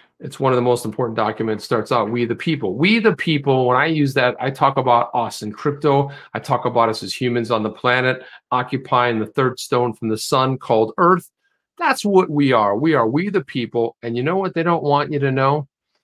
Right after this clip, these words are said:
They don't want you to know you're the majority. And they don't want you to know that they're an extreme minority. And we're starting to see some of those walls kind of come down and collapse.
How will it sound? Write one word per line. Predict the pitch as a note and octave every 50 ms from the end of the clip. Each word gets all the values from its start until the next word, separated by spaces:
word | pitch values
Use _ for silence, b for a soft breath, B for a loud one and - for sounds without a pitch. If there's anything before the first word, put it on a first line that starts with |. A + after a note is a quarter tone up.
| _ _ _ _ -
They | - -
don't | D#3+ F#3+ A3+
want | G#3+ G3+ F#3 E3
you | F3+ E3
to | D3+
know | D#3+ E3+ D#3+
you're | D3+ C#3+ C#3 C3
the | B2
majority. | A#2+ A2 A2 A2+ D3+ E3+ E3 C#3 - - - _ _ _ -
And | G2+ G#2
they | A#2
don't | C#3+ D#3+ D#3
want | E3 D#3+ -
you | E3 D3+
to | C#3+
know | C#3 C#3+ C#3+ C#3+
that | C#3 C#3 B2+ -
they're | D3+ D#3+ F3
an | F3 G3
extreme | F#3+ - - - - - C#4+ B3+ C4 C#4+ C#4 C4+ C4+ C4+ C4+ B3 A#3+
minority. | A#3+ A#3 A#3 A#3 A3+ A3 G#3+ G3 F3 C#3 A2+ F#2+ F#2+ D#2+ - - _ b b b b b
And | B2 B2
we're | C3 B2
starting | - - - - D4 C#4+ C#4+ A#3+ G#3+
to | A#3 G#3
see | - - - - A3+ G#3 F#3 E3 D3+ C#3+
some | C#3 - F#3 F#3
of | F#3 E3+
those | F3 D#3+ D3+ C#3
walls | C#3 D#3+ E3 E3 D#3+ D#3+ D3+
kind | - - D3+ D3
of | C#3 C#3
come | - - F3 F3
down | D3+ D3 C#3 C#3 C#3 C#3
and | C3+ C3+
collapse. | - C3 B2 A2+ G#2+ G#2+ A2+ - -